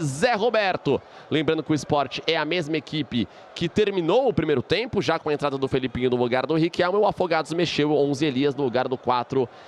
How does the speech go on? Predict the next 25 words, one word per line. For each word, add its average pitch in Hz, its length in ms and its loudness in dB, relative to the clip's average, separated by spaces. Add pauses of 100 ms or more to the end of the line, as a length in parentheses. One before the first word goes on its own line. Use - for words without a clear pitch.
(240)
Everton. 175 840 2
Vamos 240 240 2
lá. 170 240 0 (1400)
Luciano 151 360 -2
Castan. 160 540 -2 (1900)
Faz 101 160 -4
a 101 60 -4
passe 127 240 -4
do, 123 80 -6
passe 135 280 -4
do 123 60 -2
lado 127 140 -2
esquerdo 139 280 -4
pra 131 120 0
Felipinho. 139 580 -2 (420)
Fábio 147 280 -2
Mateus. 139 760 -4 (2250)
Luciano 135 280 -4
Castan 135 280 -2
devolve 139 280 0
com 151 140 -2
o 143 40 -4
goleirão 139 340 0
Kaique 151 520 -6 (120)
França. 147 520 -2